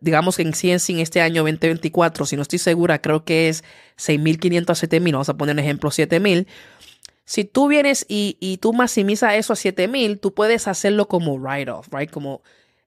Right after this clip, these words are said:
puedes deducirlo para tus taxes anual y así no tienes que pagar tanto de taxes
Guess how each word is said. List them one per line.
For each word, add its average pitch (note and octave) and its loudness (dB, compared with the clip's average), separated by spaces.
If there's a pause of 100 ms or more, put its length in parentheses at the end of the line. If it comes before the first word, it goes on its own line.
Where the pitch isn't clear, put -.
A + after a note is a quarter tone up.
(280)
puedes E3 0
deducirlo C4 2
para D3 0
tus - -10
taxes G#3 2
anual A3+ 0 (480)
y E3 -6
así D3 -2
no D#3+ 2
tienes D#3+ 0
que D#3 0
pagar C#3+ -2 (300)
tanto D#3+ 2
de C3 -12
taxes B2+ -8